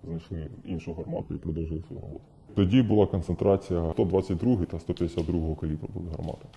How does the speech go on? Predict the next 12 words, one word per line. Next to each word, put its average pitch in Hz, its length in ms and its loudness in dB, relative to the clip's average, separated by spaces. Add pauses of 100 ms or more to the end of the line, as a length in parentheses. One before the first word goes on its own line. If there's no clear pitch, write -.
Це 107 100 -2
доволі 85 340 4 (160)
великий 87 320 0
калібр, 92 360 -4 (200)
доволі 82 280 -6 (600)
небезпечний 87 640 -2
для 80 100 -4
піхоти. 78 380 -8 (320)
Ворог 123 400 4
так - 140 -6
само 110 340 -2 (120)
розвивається. 82 720 2